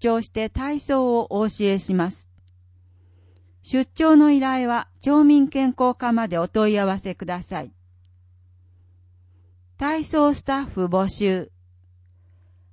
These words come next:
作成チームと一緒に、出張体操や葉山体操の普及活動に協力してくれるスタッフを募集しています。まずは、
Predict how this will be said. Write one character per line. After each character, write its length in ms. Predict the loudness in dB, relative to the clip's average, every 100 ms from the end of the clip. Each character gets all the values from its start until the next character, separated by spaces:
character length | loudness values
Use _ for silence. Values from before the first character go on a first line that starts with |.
| _ _
作 340 | -8 -6 -6 -6
成 220 | -6 -6
チ 160 | -2 2
ー 100 | 2
ム 140 | 2
と 160 | -4 -8
一 80 |
緒 280 | -10 -6 -2
に、 220 | -2 -4 -8 _ _ _ _ _
出 220 | -8 -6 -6
張 300 | -2 0 0
体 320 | -4 -6 -6
操 260 | -4 -4
や 280 | -2 -4 -6
葉 140 | -10 -4
山 300 | 2 2 2
体 280 | -2 -4 -2
操 260 | -2 0
の 200 | 0 -2
普 80 | -4
及 260 | -2 -2 -2
活 300 | -6 -6 -4
動 180 | -2
に 160 | -2 -4
協 260 | 0 2 2
力 280 | 0 -4
し 80 | -6
て 120 | -8
く 140 | -6 -4
れ 120 | -4
る 100 | -4
ス 80 | -6
タ 180 | -6 -6
ッ 40 |
フ 200 | -6 -4
を 80 | -2
募 160 | -2
集 280 | -4 -6 -6
し 60 | -8
て 180 | -8 -4
い 100 | -4
ま 160 | -4
す。 200 | -8 -18 _ _ _ _ _ _ _ _ _ _ _ _ _ _ _
ま 220 | 0 0
ず 120 | -2 -4
は、 260 | -6 -10